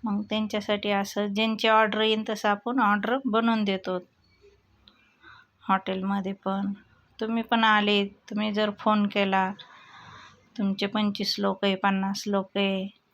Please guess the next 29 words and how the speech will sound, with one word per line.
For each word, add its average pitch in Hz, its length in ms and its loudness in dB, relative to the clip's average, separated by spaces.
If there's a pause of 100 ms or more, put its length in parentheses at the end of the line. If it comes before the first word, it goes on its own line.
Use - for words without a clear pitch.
(160)
काय 202 260 2
तुमच्या 202 300 0
असते 196 300 -4
नि-, 196 200 0 (960)
तुम्ही 214 180 0
अगोदर 214 480 2
फोन 220 180 2
करून 220 300 0
सांगितलं 208 600 0
तर 202 80 0
आम्ही 208 280 2
अशी 208 260 -2
ऑर्डर 202 320 0
बनवून 240 360 2
ठेवतो. 190 440 -4 (1000)
नाही 208 180 -2
तर 226 140 0
तुम्ही 240 240 2
इथं 240 160 2
आल्यावर 240 300 6
पण 240 200 0
आपण 233 340 4
बनवून 196 320 -2
देतो, 190 300 -4 (100)
तसं 208 400 -4 (140)
म्हणजे 208 240 -6
काही 202 260 -2
हे 208 220 0
नाही. 226 280 -4